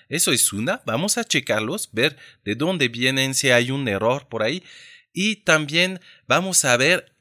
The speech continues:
algo que puede ser muy importante, del que ya hemos hablado en otros capítulos, que es de la experiencia que tienen los pacientes en nuestro sitio, e especialmente con un especial enfoque sobre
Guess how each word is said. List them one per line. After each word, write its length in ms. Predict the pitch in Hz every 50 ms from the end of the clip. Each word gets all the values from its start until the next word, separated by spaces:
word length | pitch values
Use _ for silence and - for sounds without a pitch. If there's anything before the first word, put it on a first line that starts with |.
| _ _ _ _
algo 400 | - 113 131 156 160 151 180 175
que 140 | - - 113
puede 360 | - - 131 135 131 139 139
ser 280 | 131 - - 135 127 123
muy 180 | 127 156 190
importante, 800 | 202 180 - 143 127 - - 131 127 127 127 123 - 156 175 165
del 260 | 127 104 98 104 104
que 220 | - 110 101 101 101
ya 200 | 127 151 165 175
hemos 260 | 170 165 160 - 156
hablado 360 | 135 127 135 139 139 147 143
en 120 | 143 139
otros 280 | 143 147 147 143 135 127
capítulos, 640 | - 131 127 - 131 127 - 151 151 175 175 - _ - - - - _ _ -
que 220 | - 135 143 160
es 160 | 175 170 -
de 220 | - 117 131 131 123
la 240 | 127 131 - - -
experiencia 1000 | 139 139 127 - - - - - 135 127 127 143 170 190 202 202 - 220 196 -
que 100 | - 139
tienen 380 | 131 - 180 180 185 180 165 147
los 160 | 139 156 156
pacientes 680 | - - 180 175 - - 180 175 175 - 175 - - -
en 180 | 123 123 120 123
nuestro 460 | 139 175 220 226 - - 190 175 175
sitio, 360 | - - 185 175 - 226 220 - - - - - _
e 220 | - - 175 202 -
especialmente 1000 | 139 156 147 - - 170 156 - - 175 160 156 160 170 180 185 185 - 202 190 -
con 240 | - 147 143 156 180
un 160 | 202 202 196
especial 520 | 196 185 - 185 196 202 - - 196 180
enfoque 520 | 156 147 139 - - 160 156 - 208 190 - - - - - - _ -
sobre 600 | - - - 196 196 202 180 190 190 190 190